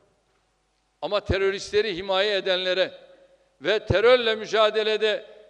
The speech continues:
gerekli tedbirleri almayanlara da tepkimizi göstermeden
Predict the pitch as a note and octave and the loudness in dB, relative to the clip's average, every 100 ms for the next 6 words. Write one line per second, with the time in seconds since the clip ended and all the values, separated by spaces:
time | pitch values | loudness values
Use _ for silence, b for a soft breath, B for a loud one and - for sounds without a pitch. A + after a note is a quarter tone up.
0 | _ D3 G#3 A3 - C#4 G#3+ G#3+ G#3+ G#3+ | _ 0 2 2 0 -4 0 0 -2 -4
1 | G#3+ G#3+ G#3 A#3+ C#4+ B3 A3+ A3 A3 A3+ | -2 -2 0 0 0 0 0 0 0 -2
2 | A3+ A#3+ A#3 - - - - - G3 - | 0 0 -2 -6 -20 -20 -20 0 0 0
3 | A3 A3+ F3 B3+ A3+ - A3 A3 A3 G#3+ | -6 -10 -8 -2 -2 0 0 0 0 0
4 | A#3+ B3 | 0 -2